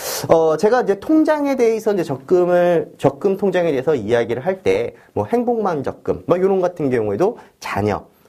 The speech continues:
혹은 뭐 사망, 뭐 여러 가지에 대한 무료로 서비스를,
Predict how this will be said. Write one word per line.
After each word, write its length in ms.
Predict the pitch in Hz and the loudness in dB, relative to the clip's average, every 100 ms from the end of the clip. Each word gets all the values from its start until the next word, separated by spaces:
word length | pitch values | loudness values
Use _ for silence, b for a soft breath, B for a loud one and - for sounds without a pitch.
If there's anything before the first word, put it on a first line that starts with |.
| - | -2
혹은 360 | 196 214 220 220 | 0 2 0 -2
뭐 120 | 190 | -6
사망, 560 | 196 - 175 190 135 - | -6 -6 -4 -2 -2 -6
뭐 140 | 135 123 | -2 2
여러 220 | 117 180 | 2 2
가지에 360 | 160 143 143 135 | 0 -2 -2 0
대한 260 | 139 208 208 B - | 0 0 -4 B -4
무료로 580 | 123 151 156 208 233 - | -2 2 2 0 -2 -8
서비스를, 760 | 214 196 196 165 170 170 165 | -6 -6 -8 -4 0 0 -4